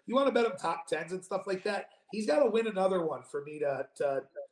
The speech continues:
to feel differently about him. Um, I know Jon Rahm came back week one and, and beat him and shot ten under, but we, we see Morikawa kinda on Sunday, kinda, you know, not put up the number he needs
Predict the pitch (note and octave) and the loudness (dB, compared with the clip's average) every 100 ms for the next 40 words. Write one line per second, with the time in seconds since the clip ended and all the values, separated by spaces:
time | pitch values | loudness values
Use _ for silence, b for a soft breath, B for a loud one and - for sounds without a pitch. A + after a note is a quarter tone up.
0 | _ _ - _ _ _ _ _ _ _ | _ _ -20 _ _ _ _ _ _ _
1 | _ _ E3+ D#3+ G3 F#3 F#3 F3 D#3 D3 | _ _ -8 -2 2 2 4 0 0 -6
2 | D#3 C3+ C#3 C3+ B2+ - - _ _ C3 | -6 -4 -4 -4 -4 -8 -12 _ _ -8
3 | C3 C3 B2 _ C3 F3 G#3+ G3+ G3+ F#3+ | -4 -6 -8 _ -4 2 4 4 0 0
4 | F#3+ F#3 - F3 E3 E3+ E3+ - D#3 E3 | 0 0 -6 -6 -2 -2 -2 -6 -8 -6
5 | D3 D3+ D#3+ D#3+ C3 A2 B2 A#2 E3 E3 | -4 -2 -2 -2 -6 -6 -10 -10 -12 -8
6 | D#3+ D#3 D#3 C#3 B2 D#3 D#3 D#3+ - D3+ | 0 2 2 -4 -6 0 2 2 2 4
7 | D3+ D3 D#3+ D3+ C#3 C3+ - b b b | 2 4 4 6 6 4 0 b b b
8 | b E3 F#3 F3 E3 B3+ C#4 B3+ A#3 - | b -6 -4 -6 -2 -2 4 4 4 2
9 | G3+ G3+ - F#3+ F#3 F3+ E3+ D#3+ - F3+ | 4 4 2 -6 -2 -2 -2 -8 -8 -8
10 | F3+ F3 F3 - E3+ E3 E3+ E3 D#3+ D3+ | -6 -6 -8 -6 -6 -2 -2 -2 -2 -6
11 | _ _ F3 D#3+ C#3+ F3+ G#3 - - F#3+ | _ _ -8 -6 -4 -2 -2 -4 -2 -2
12 | F#3+ - D#3 F3 E3 D#3 D#3+ D3 D3 D3+ | -2 -6 -6 -6 -4 -6 -6 -10 -6 -6
13 | C3+ | -6